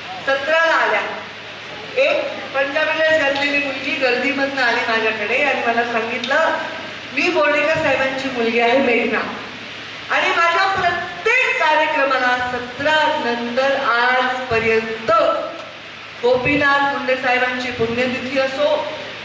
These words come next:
मा-, त्यांची जयंती असो, माझा सावरगावचा मेळावा असो,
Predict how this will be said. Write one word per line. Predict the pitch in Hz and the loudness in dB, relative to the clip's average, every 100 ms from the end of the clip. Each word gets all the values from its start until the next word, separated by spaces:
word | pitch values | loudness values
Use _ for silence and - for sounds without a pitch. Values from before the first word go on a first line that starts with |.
| - - - | -14 -14 -4
मा-, | 214 226 226 226 226 226 - - | 0 2 2 0 -2 -8 -10 -6
त्यांची | 233 233 240 247 | -4 -4 -4 -2
जयंती | 220 220 233 226 277 | 0 2 2 0 2
असो, | 269 - 294 320 320 - - - - - - - | 0 2 2 4 4 2 -2 -8 -10 -12 -12 -4
माझा | 233 240 269 262 262 240 | 0 2 2 2 2 2
सावरगावचा | 233 240 240 240 240 233 214 | 2 2 2 2 0 0 -2
मेळावा | 208 226 247 285 | 0 2 2 4
असो, | 277 277 302 320 320 320 | 2 2 4 4 4 0